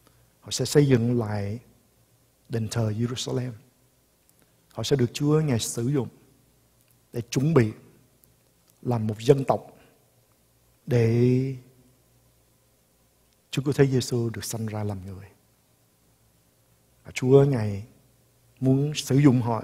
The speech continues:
cho những công việc lớn lao của Chúa. Satan biết điều đó, cho nên nó tìm đủ mọi cách để ngăn trở. Anh chị em, có những điều chúng ta cầu nguyện, xin ý của Chúa, xin sự hướng dẫn của Chúa, mở mang công việc của Chúa,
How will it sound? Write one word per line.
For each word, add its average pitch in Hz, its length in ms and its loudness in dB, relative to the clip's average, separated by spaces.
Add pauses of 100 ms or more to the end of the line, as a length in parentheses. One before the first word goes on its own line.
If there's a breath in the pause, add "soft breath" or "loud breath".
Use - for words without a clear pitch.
cho 120 100 -8
những 117 220 -6
công 123 180 -6
việc 113 220 -8
lớn 123 200 0
lao 113 160 -2
của 120 140 -14
Chúa. 127 180 -16 (200)
Satan 151 400 -6
biết 208 200 0
điều 143 120 2
đó, 131 260 -2 (560 soft breath)
cho 147 100 2
nên 151 160 4
nó 165 80 0
tìm 127 320 2
đủ 127 140 6
mọi 156 260 -2
cách 175 180 -4
để 135 140 -6
ngăn 131 280 -2
trở. 76 100 -14 (1080 soft breath)
Anh 151 120 0
chị 160 100 4
em, 170 120 4
có 202 100 0
những 196 160 4
điều 139 160 4
chúng 160 180 -8
ta 156 80 -2
cầu 139 180 0
nguyện, 113 280 -2
xin 131 200 -4
ý 170 180 2
của 170 180 -8
Chúa, 160 260 -4
xin 143 220 -4
sự 127 160 -4
hướng 151 200 0
dẫn 127 240 2
của 139 120 -2
Chúa, 151 300 0
mở 131 260 4
mang 135 240 0
công 123 180 -2
việc 113 180 -4
của 120 100 -8
Chúa, 123 220 -10